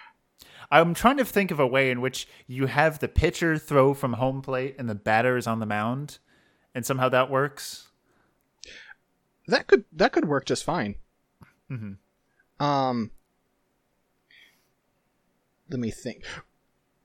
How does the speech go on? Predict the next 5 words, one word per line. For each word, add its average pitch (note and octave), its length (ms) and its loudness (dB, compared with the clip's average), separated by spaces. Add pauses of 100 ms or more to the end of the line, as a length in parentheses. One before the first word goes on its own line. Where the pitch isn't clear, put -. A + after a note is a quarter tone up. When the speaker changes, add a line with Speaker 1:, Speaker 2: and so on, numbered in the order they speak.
(1600)
Speaker 2:
Okay, C3 380 0 (280)
okay. C#3+ 360 0 (420)
<laughs> C3 80 4 (1500)
Speaker 1:
Oh, B2 220 -12
no. A#2+ 260 -4